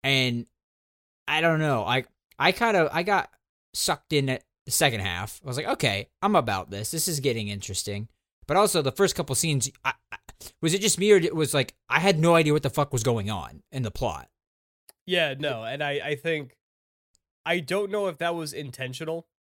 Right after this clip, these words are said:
Speaker 2: but for people like us, a, a younger generation that doesn't have an association with old Hollywood, that doesn't know the story that Mank is telling,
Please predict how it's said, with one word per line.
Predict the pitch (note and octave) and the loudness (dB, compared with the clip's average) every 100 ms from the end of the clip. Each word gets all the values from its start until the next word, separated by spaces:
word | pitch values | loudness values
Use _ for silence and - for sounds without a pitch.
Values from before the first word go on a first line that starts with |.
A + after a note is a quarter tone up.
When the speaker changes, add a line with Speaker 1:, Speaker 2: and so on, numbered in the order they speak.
| - | -4
Speaker 2:
but | D3 - | -4 -4
for | - D#3 D3 | -6 -6 -6
people | - E3 D3+ D#3 C3+ | -10 -12 -8 -6 -4
like | C3 C3 - _ | -4 -4 -8 _
us, | B2+ B2 C#3 - - - _ _ _ _ _ - | -10 -8 -6 -6 -8 -14 _ _ _ _ _ -10
a, | C#3 - | -8 -6
a | D3+ | -6
younger | C3 C3 C#3+ D3 D3 | -4 -6 -6 -6 -6
generation | D3 C3+ C3+ C3+ C3 C#3+ | -6 -6 -6 -8 -10 -8
that | C3 | -8
doesn't | B2+ B2 B2 | -6 -8 -8
have | B2 C3 B2 | -8 -8 -6
an | |
association | A2 - A#2 - A#2 A2+ B2 A2+ | -8 -8 -8 -8 -8 -8 -10 -10
with | A2 | -10
old | - A2+ A2+ | -6 -8 -8
Hollywood, | A2 G#2+ A2+ A#2 B2+ B2+ - | -10 -8 -8 -8 -8 -10 -10
that | A#2+ | -6
doesn't | A#2 A#2+ A2+ A2 | -6 -8 -8 -8
know | G#2 G#2+ A#2 B2+ _ - | -6 -4 -6 -8 _ -12
the | A#2+ | -8
story | - A2 A2 A2+ B2 C3 _ _ - | -8 -6 -6 -8 -10 -14 _ _ -12
that | A2 | -10
Mank | A2 A2 G#2+ | -10 -12 -12
is | G#2+ | -14
telling, | - G2+ G2 A2 | -14 -14 -12 -14